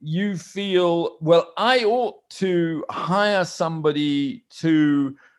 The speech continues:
really help me straighten this out so that I can really honor the people I love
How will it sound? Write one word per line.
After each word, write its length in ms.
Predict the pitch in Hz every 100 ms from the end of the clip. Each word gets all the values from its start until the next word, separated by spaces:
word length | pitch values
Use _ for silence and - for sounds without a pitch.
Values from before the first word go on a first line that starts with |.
| _ -
really 580 | 143 170 190 180 175 156
help 400 | 135 151 165 139
me 200 | 143 135
straighten 460 | - 165 147 110
this 220 | 135 131 147
out 320 | 135 131 113 -
so 260 | - - 143
that 180 | 135 131
I 180 | 131 127
can 460 | - 135 127 127 _ _ _ -
really 720 | 135 170 160 147 139 135 - _ _ _ -
honor 320 | 151 165 147
the 120 | 135
people 460 | 135 151 135 139 131
I 120 | 123
love 580 | 127 139 139 131 117